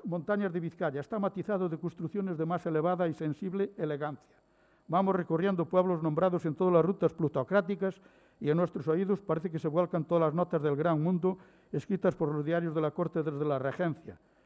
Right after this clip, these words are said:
Lasarte, autógrafo, mo-, golf, perfumes de París,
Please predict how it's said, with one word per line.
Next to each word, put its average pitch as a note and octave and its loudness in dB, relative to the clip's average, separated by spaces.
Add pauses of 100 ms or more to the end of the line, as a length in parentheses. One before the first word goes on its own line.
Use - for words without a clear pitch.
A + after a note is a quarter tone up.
Lasarte, F3+ -2
autógrafo, D3+ 0
mo-, D#3+ 2 (100)
golf, G3 4 (500)
perfumes E3 -2
de D3 0
París, F#3 0